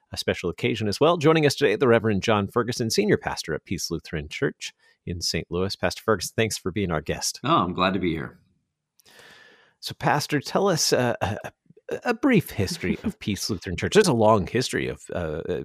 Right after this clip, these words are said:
Speaker 1: Peace Lutheran has a, a long history here in Saint Louis.
Speaker 2: That's right. We are actually, uh, just in the beginning of our seventy-fifth anniversary as a congregation. We're in our third building and our second location, and,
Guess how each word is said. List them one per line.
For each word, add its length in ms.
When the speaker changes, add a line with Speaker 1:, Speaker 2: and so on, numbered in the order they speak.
Speaker 1:
Peace 280
Lutheran 280
has 180
a, 180
a 60
long 180
history 300
here 100
in 80
Saint 160
Louis. 340
Speaker 2:
That's 80
right. 260
We 220
are 240
actually, 640
uh, 300
just 300
in 100
the 240
beginning 420
of 120
our 160
seventy-fifth 560
anniversary 800
as 180
a 40
congregation. 760
We're 160
in 80
our 260
third 420
building 460
and 80
our 160
second 400
location, 1000
and, 480